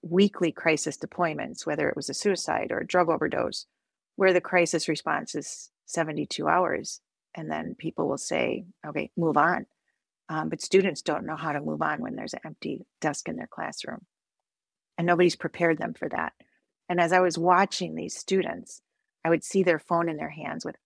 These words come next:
absolutely no idea what to say. Um, there was one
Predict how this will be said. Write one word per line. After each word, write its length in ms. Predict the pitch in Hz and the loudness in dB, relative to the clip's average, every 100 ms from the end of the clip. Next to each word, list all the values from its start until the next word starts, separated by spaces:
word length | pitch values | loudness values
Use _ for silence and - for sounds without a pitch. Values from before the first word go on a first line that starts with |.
| _ | _
absolutely 840 | 170 165 160 - 170 165 - - - | -4 -4 -4 -8 -4 -4 -4 -6 -8
no 440 | - - - - - | -10 -8 -2 0 0
idea 340 | - - 87 | 0 -4 -8
what 180 | - - | -8 -12
to 100 | - | -14
say. 380 | - - - - _ _ _ _ _ _ _ _ | -14 -12 -14 -18 _ _ _ _ _ _ _ _
Um, 140 | 170 160 | -6 2
there 180 | 180 170 | 6 6
was 360 | 165 - - _ _ _ | 4 2 -12 _ _ _
one 520 | 180 180 196 190 185 | 2 6 6 6 2